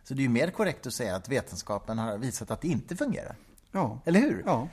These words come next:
Speaker 2: jag
Speaker 1: Så
Speaker 2: håller med.
Speaker 1: ja, och det är lite synd, för när man säger så här,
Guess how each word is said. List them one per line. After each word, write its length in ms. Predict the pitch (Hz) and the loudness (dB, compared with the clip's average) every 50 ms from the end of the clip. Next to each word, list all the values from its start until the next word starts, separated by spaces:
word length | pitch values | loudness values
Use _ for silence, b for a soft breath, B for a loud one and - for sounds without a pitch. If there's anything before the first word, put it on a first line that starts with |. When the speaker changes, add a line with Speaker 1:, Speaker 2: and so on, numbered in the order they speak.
| - - | -8 -6
Speaker 2:
jag 100 | 156 127 | -2 0
Speaker 1:
Så 60 | 143 | 2
Speaker 2:
håller 100 | 147 170 190 | 2 2 2
med. 180 | 151 135 147 139 - - | 0 0 -2 -4 -8 -8
Speaker 1:
ja, 280 | - 127 113 107 104 - - | -8 -6 -6 -8 -8 -6 -4
och 120 | 156 156 | -2 0
det 80 | 156 170 | 2 2
är 40 | |
lite 220 | 175 190 190 - 202 | 2 0 0 0 0
synd, 480 | - - - - 302 247 180 143 120 | 2 2 2 2 4 4 2 2 0
för 80 | - 147 | 0 0
när 80 | 147 151 | 2 2
man 160 | 156 156 139 | 2 2 2
säger 300 | - - 202 233 262 240 | 0 0 0 0 0 0
så 120 | - 156 | 2 2
här, 120 | 123 104 | 2 2